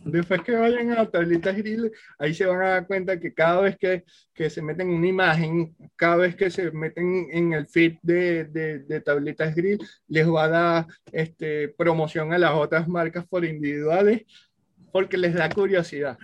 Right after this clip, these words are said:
Entonces, por una etiqueta o por, por, eh, alguna mención, se van a dar cuenta de las otras redes sociales.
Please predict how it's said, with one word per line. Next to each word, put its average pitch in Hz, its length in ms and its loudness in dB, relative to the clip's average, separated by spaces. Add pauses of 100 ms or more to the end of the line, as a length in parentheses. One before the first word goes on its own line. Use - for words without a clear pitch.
(120)
Entonces, 170 720 0 (600)
por 165 220 2
una 165 200 0
etiqueta 180 640 2
o 170 100 -2
por, 165 360 -4
por, 160 600 0 (460)
eh, 156 1040 0
alguna 165 360 0
mención, 202 640 -2
se - 160 -8
van 160 220 0
a 175 60 0
dar 170 220 -2
cuenta 165 280 -4
de 165 60 0
las 143 180 -4
otras 147 260 -8
redes 143 320 0
sociales. 120 440 -6